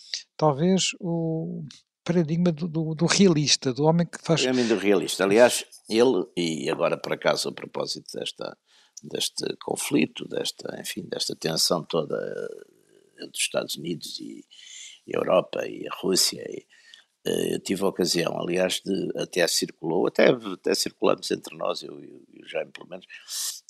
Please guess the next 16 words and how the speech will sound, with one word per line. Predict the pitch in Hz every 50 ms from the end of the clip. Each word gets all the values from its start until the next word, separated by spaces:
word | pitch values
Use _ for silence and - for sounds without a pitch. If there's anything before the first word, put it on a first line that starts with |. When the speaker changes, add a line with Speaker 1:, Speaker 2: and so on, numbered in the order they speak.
| _ -
Speaker 2:
eh, | 107 95 92 92 87 - - 104 98
aquele, | 87 - - 95 92 92 90 82 82 85 82 - -
aque-, | 101 92 87 76 - - 92
um | 92 98 101
artigo | 95 82 - - 82 71 -
do, | 71 67 78 80 80 78 76
do, | 73 78 80 - - -
do | - 82 76
Kissinger | - 92 87 - - - 82 - - - - - -
de | - - - - - - - - - - _ _ _ _ _ _ _ - - _ _ _
dois | - 95 90 95 98 92 -
mil | 87 82 76
e | 78
catorze, | 82 - 87 - - 90 92 98 104 - 98 92 95 _ _ _ _ _ _ _ _ _ -
que | - -
aliás, | 85 73 76 80 80 73 - - -